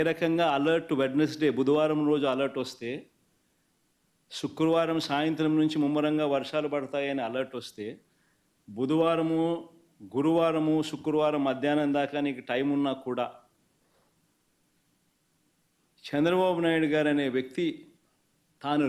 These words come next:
రివ్యూ తీసుకోకపోవడం వల్ల ఇరిగేషన్ సెక్రటరీ కానీ, రెవెన్యూ సెక్రటరీ కానీ, హోమ్ సెక్రటరీ కానీ, వీళ్ళందరి ఆధ్వర్యంలో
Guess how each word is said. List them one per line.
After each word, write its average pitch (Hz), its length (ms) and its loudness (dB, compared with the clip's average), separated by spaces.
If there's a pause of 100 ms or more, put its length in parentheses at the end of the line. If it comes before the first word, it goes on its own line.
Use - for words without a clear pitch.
రివ్యూ 160 280 2 (160)
తీసుకోకపోవడం 160 1000 0
వల్ల 127 140 -4 (1800)
ఇరిగేషన్ 143 580 0
సెక్రటరీ 131 420 -6 (120)
కానీ, 120 260 -4 (360)
రెవెన్యూ 143 380 0
సెక్రటరీ 127 420 -8 (100)
కానీ, 113 260 -8 (160)
హోమ్ 156 300 -4
సెక్రటరీ 135 420 -8 (100)
కానీ, 123 240 -6 (1400)
వీళ్ళందరి 139 640 2
ఆధ్వర్యంలో 165 580 -2